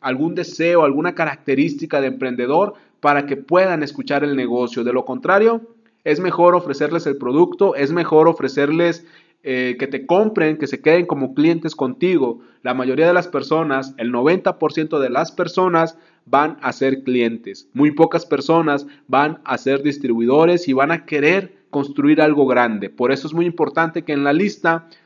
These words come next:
tú los empieces a definir. Escribe la lista, escribe los nombres de las personas a las que conoces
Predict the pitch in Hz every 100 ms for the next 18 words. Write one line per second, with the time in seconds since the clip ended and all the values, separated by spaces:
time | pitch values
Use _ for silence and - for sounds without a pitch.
0 | _ - 196 190 156 131 131 160 160 156
1 | 156 147 143 143 135 135 113 - - 117
2 | 110 135 160 165 143 160 - - 139 185
3 | 120 117 147 170 156 120 160 190 196 170
4 | 147 - 135 160 165 160 139 135 135 127
5 | 139 170 208 214